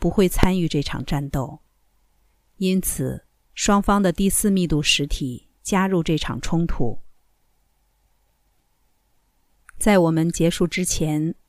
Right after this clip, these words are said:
是否有几个简短的问题？二十五点十一，发问者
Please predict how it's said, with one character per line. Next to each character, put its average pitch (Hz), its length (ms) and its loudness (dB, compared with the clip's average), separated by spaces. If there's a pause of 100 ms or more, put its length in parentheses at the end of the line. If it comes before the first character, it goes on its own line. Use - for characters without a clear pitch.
(240)
是 - 200 0
否 175 180 4
有 165 140 4
几 156 220 0
个 160 120 2
简 156 240 0
短 143 220 2
的 143 80 -2
问 160 220 0
题？ - 460 -10 (1500)
二 180 160 2
十 - 160 0
五 165 120 2
点 151 220 0
十 - 280 -2
一， 170 340 -2 (440)
发 180 200 2
问 180 200 2
者 120 360 -6